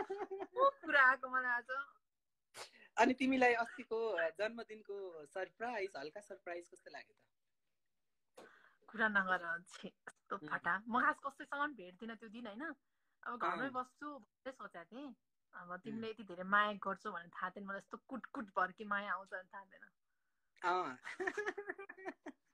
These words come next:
Speaker 2: होइन, त्यो त किनभने last year, last year अनि surprise हामी किन अ-, already plan गरिसकेका थियौँ नि त। लास्ट
Speaker 1: अँ,
Speaker 2: year प्लान
Speaker 1: अँ।
Speaker 2: गरिसकेका थियौँ, अनि खेरि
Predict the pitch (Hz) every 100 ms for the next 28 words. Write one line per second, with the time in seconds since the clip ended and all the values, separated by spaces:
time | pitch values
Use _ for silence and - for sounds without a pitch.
0 | - - - - 170 233 226 240 233 208
1 | 254 240 160 170 220 - 247 240 _ _
2 | _ 185 220 - 240 233 214 220 214 208
3 | - 226 170 143 180 220 185 208 - 214
4 | 247 269 208 202 190 170 - 170 151 -
5 | 226 196 302 294 _ _ _ _ _ _
6 | _ - 220 214 214 214 208 202 196 196
7 | 202 185 190 196 190 185 185 190